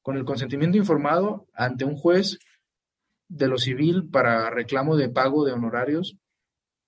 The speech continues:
eso no me va a servir absolutamente para nada. Yo necesito un documento legal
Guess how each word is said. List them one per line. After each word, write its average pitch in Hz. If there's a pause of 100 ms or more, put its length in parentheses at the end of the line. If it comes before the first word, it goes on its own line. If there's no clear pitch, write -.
(180)
eso 131
no 165
me 151
va 127
a 120
servir 127
absolutamente 120
para 95
nada. 123 (1500)
Yo 131
necesito 160
un 170
documento 151
legal 135